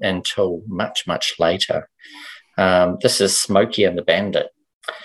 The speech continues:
and it's a road action comedy film with Burt Reynolds and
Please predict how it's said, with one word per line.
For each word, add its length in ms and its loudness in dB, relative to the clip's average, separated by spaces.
and 600 2
it's 180 -2
a 80 4
road 480 4
action 480 -2
comedy 540 0
film 460 -6
with 220 -2
Burt 220 4
Reynolds 560 0
and 200 -12